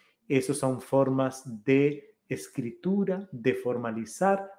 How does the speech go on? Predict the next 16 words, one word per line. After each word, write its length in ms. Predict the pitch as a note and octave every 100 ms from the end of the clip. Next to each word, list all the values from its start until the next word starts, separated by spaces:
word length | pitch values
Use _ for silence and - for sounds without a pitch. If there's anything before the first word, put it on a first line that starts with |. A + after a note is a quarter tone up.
| _
un 160 | D#3+ C#3+
mensaje 760 | C3+ A#2+ - F#3+ F3 - F#3+ F#3+
que 120 | D3
se 180 | F#3 F#3
quiere 500 | B2 A#2+ A#2 A2+ - -
transmitir. 800 | A#2 - - A#2 A2+ G#2 - _ _ _ _ _
Repito, 880 | A2+ - G3 A3 - A#3+ - - - -
lo 100 | A2
que 120 | A#2
duré 240 | A2+ B2
bastante 480 | C3 B2 C3+ B2 B2
rato 340 | A#2 B2 B2
diciendo, 800 | A#2 A2+ - E3+ F3 F3 F#3 F#3+ - _ _ _ _ _ _
no 180 | A#2 A#2+
pongamos, 960 | B2 A#2+ A2+ D3+ D#3+ F3+ F3+ - - _
eh, 200 | F3 -